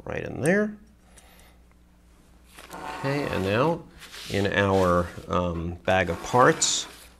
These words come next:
we had several different size screws. Um, the most important thing is we had four screws of this size, two screws of this size, which I know happen to go on this, and one screw of this size, which means that we're gonna use these four screws.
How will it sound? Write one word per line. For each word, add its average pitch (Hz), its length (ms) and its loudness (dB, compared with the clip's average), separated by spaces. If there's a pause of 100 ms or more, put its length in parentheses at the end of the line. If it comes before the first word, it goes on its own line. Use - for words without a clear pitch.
(120)
we 95 160 0
had 90 540 0 (240)
several 135 340 2
different 101 360 0
size 85 360 0
screws. 98 680 0 (100)
Um, 87 320 2
the 95 60 -2
most 95 220 0
important 101 400 4
thing 92 200 2
is 92 100 0
we 90 140 -4
had 87 240 -2
four 117 340 2
screws 87 600 -2
of 82 180 -6
this 101 140 0
size, - 520 -2 (380)
two 160 220 0
screws 110 400 0
of 85 100 0
this 101 180 2
size, 65 520 -2
which - 180 -8
I 82 80 -2
know 87 180 -2
happen 85 320 -6
to 76 60 -6
go 58 280 -6
on 87 100 0
this, 123 340 2 (300)
and 95 220 2
one 87 160 0
screw 73 300 -2
of 55 120 -8
this - 180 -4
size, - 380 -4
which 85 200 -4
means 107 280 4
that 87 140 2
we're 87 120 0
gonna 87 160 0
use 78 240 -6
these - 240 -8
four - 260 -6
screws. - 520 -10